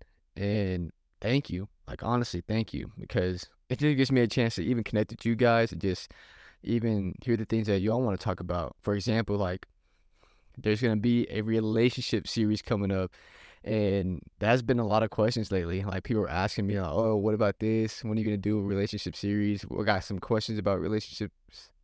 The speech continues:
and just, like, what can I do in this si-, type of situation in a relationship, or how do I per-, how do I pursue somebody? And so we're gonna get depth into that,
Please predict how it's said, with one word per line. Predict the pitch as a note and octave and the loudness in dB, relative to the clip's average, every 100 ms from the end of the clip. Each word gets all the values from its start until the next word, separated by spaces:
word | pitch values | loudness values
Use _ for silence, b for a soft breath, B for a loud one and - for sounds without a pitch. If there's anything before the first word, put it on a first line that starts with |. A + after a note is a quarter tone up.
| G#2 | -6
and | G#2+ | -4
just, | G#2 G2+ | -4 -4
like, | - G2+ F#2+ - - | 0 0 0 -6 -6
what | G#2 A#2+ | 0 0
can | B2+ | 2
I | G#2 | 0
do | F#2+ A2 | 0 0
in | A2 | 0
this | A2 | -2
si-, | - A#2 | -2 -4
type | - A2 | -2 -4
of | A2+ | -4
situation | A2+ - A2 A2 - G#2 | -4 -4 -2 -2 -2 -6
in | - B2 | -2 -2
a | B2 | 2
relationship, | C3 B2 B2+ B2 C3 B2 | 2 2 2 0 0 0
or | G2 G2 - b b b b b b _ | 0 -2 -4 b b b b b b _
how | - A#2+ A#2+ | -10 0 2
do | B2 | 2
I | |
per-, | A#2 A#2+ A#2 - | 2 2 0 2
how | A2+ | 2
do | D#3+ | 4
I | D#3 | 4
pursue | - - E3+ | 0 -2 0
somebody? | A3+ C3 F#2 - - - B B B B B | 2 0 -2 -6 -10 -16 B B B B B
And | - | -4
so | - A2+ | 2 2
we're | G#2 | 4
gonna | C#3 | 2
get | C#3 G2 | 2 0
depth | - A#2 - | 0 -2 0
into | A#2 - | -4 0
that, | G2+ G2+ G#2 | 2 2 0